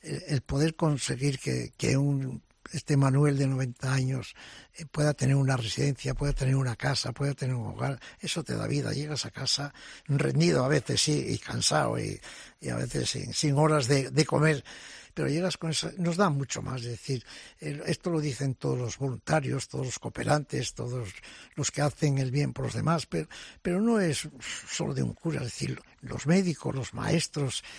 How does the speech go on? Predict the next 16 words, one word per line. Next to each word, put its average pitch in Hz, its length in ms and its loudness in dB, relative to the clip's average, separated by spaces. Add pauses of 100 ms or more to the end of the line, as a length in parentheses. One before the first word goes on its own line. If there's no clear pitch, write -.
(160)
eh, - 440 -4
los - 260 -8
albañiles, 147 520 6
los 139 200 2
ponedores, 147 640 4 (320)
eh, 156 180 0 (220)
cuando 135 240 -4
llegan 185 240 0
a 190 60 -2
casa 185 360 0
y, 156 180 0 (160)
y 156 100 2
han 180 120 6
hecho 185 300 6
algo, 190 280 2
eh, 143 240 -2